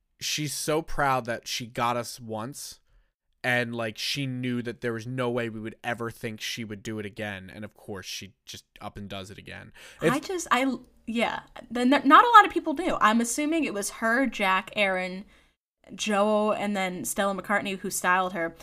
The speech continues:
Speaker 2: These are, like, five people that are just sitting back watching everyone freak out about folklore and go,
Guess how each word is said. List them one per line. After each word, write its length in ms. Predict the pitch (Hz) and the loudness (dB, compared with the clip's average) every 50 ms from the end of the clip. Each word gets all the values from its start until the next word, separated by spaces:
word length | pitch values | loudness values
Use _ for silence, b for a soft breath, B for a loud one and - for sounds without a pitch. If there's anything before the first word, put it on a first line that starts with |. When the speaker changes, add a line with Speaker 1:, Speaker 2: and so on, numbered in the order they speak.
| B B B | B B B
Speaker 2:
These 220 | - 214 208 - | -4 -4 -2 0
are, 60 | 226 208 | 2 4
like, 180 | 208 202 202 | 4 2 0
five 460 | - - 214 185 185 196 208 202 - - | 0 4 6 6 6 6 4 2 0 -4
people 480 | 226 220 220 - 202 190 180 185 - | -6 -6 -4 -4 -2 0 0 0 0
that 120 | - 196 202 | -2 -2 -2
are 40 | 208 | -2
just 240 | 196 202 196 - - | -4 -4 -4 -4 -4
sitting 280 | - 208 196 208 214 | -2 -2 0 0 0
back 360 | 202 214 190 190 190 196 - - | 2 2 2 2 2 0 -4 -2
watching 380 | 180 185 190 185 - 214 196 | 0 0 0 0 -2 -4 -4
everyone 300 | - 196 - 196 190 190 | -4 -4 -4 -4 -4 -6
freak 260 | 190 - 202 202 202 | -6 -6 -6 -4 -2
out 100 | 202 190 | 0 0
about 300 | 196 196 202 190 - - | 0 0 0 -2 -2 -2
folklore 340 | - 208 196 202 - 185 180 | -2 -4 -4 -2 -2 -2 -2
and 100 | 180 180 | -2 -2
go, 240 | 175 170 170 160 165 | 0 0 0 0 -2